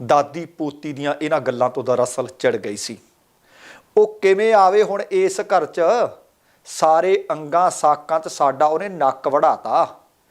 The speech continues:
ਮੇਰਾ ਐਡਾ ਸੋਹਣਾ, ਸੁਨੱਖਾ, ਜਵਾਨ, ਕਮਾਊ ਪੁੱਤ ਕੀ ਸਰਿਆ ਚੌਰਿਆਂ ਤੋਂ? ਆ ਚਾਰ ਲਈ ਨਾ, ਨਾ ਕੋਈ ਕਾਰ,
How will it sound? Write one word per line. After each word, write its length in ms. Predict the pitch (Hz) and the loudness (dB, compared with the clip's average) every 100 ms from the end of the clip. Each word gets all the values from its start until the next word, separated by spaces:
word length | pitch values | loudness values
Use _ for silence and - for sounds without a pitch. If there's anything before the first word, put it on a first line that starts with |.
| _ _ _ - | _ _ _ -4
ਮੇਰਾ 340 | 165 214 220 - | 0 4 4 2
ਐਡਾ 440 | 185 175 208 202 | -2 0 2 4
ਸੋਹਣਾ, 640 | 202 - 190 208 220 208 202 | 2 -2 -2 2 2 2 0
ਸੁਨੱਖਾ, 840 | - - 160 160 - - 190 180 170 | -4 -8 -2 -2 -4 -4 2 4 2
ਜਵਾਨ, 680 | 127 143 143 147 160 170 | 0 0 4 4 6 4
ਕਮਾਊ 460 | 170 - 143 135 151 | 0 -6 0 0 -2
ਪੁੱਤ 300 | 143 143 143 156 160 208 - - _ _ _ _ _ - | -4 -8 -2 0 2 0 -4 -14 _ _ _ _ _ -6
ਕੀ 200 | 151 139 | -2 -2
ਸਰਿਆ 420 | - 127 131 170 | 0 2 4 2
ਚੌਰਿਆਂ 420 | 170 214 220 226 | 2 2 2 0
ਤੋਂ? 280 | 226 240 247 _ _ _ _ _ _ - | 0 -2 -2 _ _ _ _ _ _ 0
ਆ 80 | 220 | 0
ਚਾਰ 380 | 220 226 208 165 | 4 6 6 2
ਲਈ 160 | 131 | -6
ਨਾ, 280 | 123 190 - - _ _ _ _ _ - | -4 -4 -4 -14 _ _ _ _ _ -12
ਨਾ 400 | 147 160 160 160 | 2 4 6 4
ਕੋਈ 280 | 160 151 139 - | 0 -4 -4 0
ਕਾਰ, 580 | 139 139 139 139 135 | 2 4 6 6 4